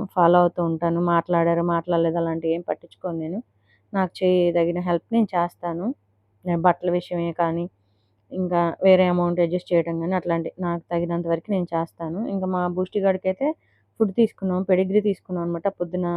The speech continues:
మజ్జిగన్నం అయితే పెట్టేసి వచ్చేసాం ఇంకా వాడికి. వాడికి పెడిగ్రీ అయిపోయింది. ఇంకా చూసారు కదా, మేము వచ్చామంటే అల్లరి అల్లరి చేస్తారు. చూసారు కదా, జూలీని మేము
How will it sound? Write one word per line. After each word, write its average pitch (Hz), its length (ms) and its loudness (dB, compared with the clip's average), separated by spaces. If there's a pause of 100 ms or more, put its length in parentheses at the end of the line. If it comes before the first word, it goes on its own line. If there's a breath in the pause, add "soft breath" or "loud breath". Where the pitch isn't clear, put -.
(640)
మజ్జిగన్నం 190 400 2
అయితే 196 180 2
పెట్టేసి 208 400 0
వచ్చేసాం 185 480 -4
ఇంకా 160 240 -4
వాడికి. 156 360 -2 (100)
వాడికి 175 340 -2
పెడిగ్రీ 175 400 0
అయిపోయింది. 175 520 0 (120)
ఇంకా 185 180 -2
చూసారు 180 360 -6
కదా, 180 180 -2
మేము 190 180 0
వచ్చామంటే 185 460 -4
అల్లరి 175 300 2
అల్లరి 185 240 2
చేస్తారు. 175 420 -2 (680)
చూసారు 196 240 2
కదా, 190 200 4 (200)
జూలీని 214 420 4
మేము 208 260 4